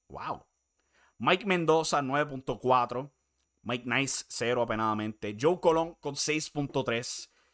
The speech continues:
Fernando Tonos, tres punto uno por ciento. Y en segundo lugar, y yo me arrepiento de haber hecho esto, Luma. Luma se llevó dieciocho punto ocho por ciento de los votos. Yo me arrepiento tanto de haber hecho eso. Yo pensaba que nadie iba a votar por Luma, pero pues,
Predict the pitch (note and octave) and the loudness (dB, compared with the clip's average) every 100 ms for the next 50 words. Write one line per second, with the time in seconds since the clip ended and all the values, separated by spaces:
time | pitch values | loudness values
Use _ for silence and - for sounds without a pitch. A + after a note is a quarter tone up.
0 | _ _ _ - D#3+ F3 G3+ G#3+ F#3+ F#3 | _ _ _ -2 4 4 4 2 2 2
1 | F3 - - - _ _ _ _ _ _ | 0 -4 -10 -12 _ _ _ _ _ _
2 | _ _ - _ - D#3 - C#3 - D3+ | _ _ -20 _ -2 -2 2 0 4 2
3 | B2+ C3+ B2+ A2+ B2 G#2+ - G2+ G#2+ _ | 2 -2 -4 -4 -6 -6 -8 -12 -12 _
4 | _ _ _ _ D3+ - G3 D3+ - - | _ _ _ _ -6 -2 0 0 2 2
5 | F#3+ E3 F#3 F#3+ F#3+ F#3+ F3 D#3 D3 C#3+ | 2 2 0 2 2 2 2 2 0 -6
6 | _ _ _ E3 D#3 F3 F#3+ D#3+ D3+ D3+ | _ _ _ -2 4 4 4 2 -2 0
7 | D#3+ D#3 D3+ D3 - B2+ A#2+ - A2 A2+ | 2 2 0 -4 -2 -2 -4 -6 -8 -8
8 | _ _ A#2 F#3+ C#4+ C4+ - _ _ _ | _ _ 0 2 6 4 2 _ _ _
9 | _ _ _ _ _ _ _ _ _ _ | _ _ _ _ _ _ _ _ _ _
10 | C3 E3 F#3 F3 - D#3 C#3+ D#3 D3 - | 0 2 6 4 4 -2 2 0 0 0
11 | D3+ C#3 D#3 C#3+ B2+ C#3+ C#3 C3+ B2 B2+ | -2 -2 -2 -4 -4 -4 -2 -2 -6 -6
12 | A#2+ A#2 A#2+ A2+ G#2+ A2+ - - - - | -10 -8 -6 -6 -6 -10 -12 -14 -20 -20
13 | _ D3+ F#3 G3 D#3 C#3 D3+ - B2+ C#3 | _ 4 6 6 2 -4 -6 -4 -2 -2
14 | - A#2+ A#2+ A#2+ A#2 A2+ B2 B2+ E3+ F#3+ | 0 0 2 0 -2 -4 -2 -2 0 2
15 | F3+ C#3+ A#2+ C#3 C3+ C3 B2 A#2 A2+ G#2+ | 2 0 0 0 0 0 0 -4 -4 -6
16 | G2 F2+ F2+ F#2 G2 | -4 -6 -6 -6 -6